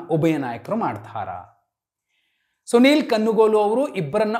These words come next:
ಒಟ್ಟಿಗೆ ಕರ್ಕೊಂಡು ಹೋಗ್ತಾರ, ಅವರ ಜೊತೆಯಲ್ಲಿ ಬೆಸುಗೆ ಹಾಕಿಸುವಂತಹ ಕೆಲಸವನ್ನ ಹೈಕಮಾಂಡ್ ಮೂಲಕ ಮಾಡಿಸ್ತಾರ,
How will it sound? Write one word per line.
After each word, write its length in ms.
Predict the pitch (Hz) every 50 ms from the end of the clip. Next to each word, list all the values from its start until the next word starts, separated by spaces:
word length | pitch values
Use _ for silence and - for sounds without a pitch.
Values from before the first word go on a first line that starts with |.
| 226
ಒಟ್ಟಿಗೆ 360 | 233 226 220 - 285 247 247 220
ಕರ್ಕೊಂಡು 440 | - 160 - - 220 226 220 202
ಹೋಗ್ತಾರ, 320 | 165 - - 170 151 139 135
ಅವರ 320 | 131 123 - 160 196 190
ಜೊತೆಯಲ್ಲಿ 500 | 180 156 170 170 - 180 190 233 - -
ಬೆಸುಗೆ 440 | 131 131 127 165 165 - - 220 226
ಹಾಕಿಸುವಂತಹ 680 | 185 156 151 - - - - 151 147 143 - - 156 156
ಕೆಲಸವನ್ನ 460 | - - 165 156 147 - 185 196 -
ಹೈಕಮಾಂಡ್ 460 | 147 170 160 - 180 185 196 196 196
ಮೂಲಕ 220 | 196 190 196 -
ಮಾಡಿಸ್ತಾರ, 540 | 214 208 208 214 226 214 - - 214 196 170